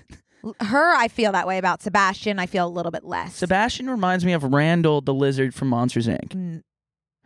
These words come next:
Speaker 2: Or wait, that's Pete Davidson. Sebastian reminds me of someone evil like that.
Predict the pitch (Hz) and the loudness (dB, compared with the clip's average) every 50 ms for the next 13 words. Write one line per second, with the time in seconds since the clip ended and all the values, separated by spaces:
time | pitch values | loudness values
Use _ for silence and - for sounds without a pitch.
0 | - - - - 170 165 160 131 113 - 131 127 - - 139 123 - 117 110 85 | -20 -6 -2 0 2 2 2 2 2 0 0 0 0 -2 -2 0 0 0 0 -2
1 | 92 - - - - - - _ _ _ _ _ _ _ _ _ _ _ _ _ | -4 -8 -12 -14 -16 -20 -20 _ _ _ _ _ _ _ _ _ _ _ _ _
2 | _ - - 165 180 190 208 208 - 208 190 175 165 160 156 143 151 143 131 123 | _ -8 -2 0 0 0 0 0 0 0 2 2 2 0 0 0 0 0 0 0
3 | - 151 147 139 131 127 127 120 113 104 - 73 71 82 - 120 - - - - | 0 0 2 2 2 2 2 0 -2 -4 -6 -8 -10 -12 -18 -18 -18 -18 -18 -18
4 | - | -20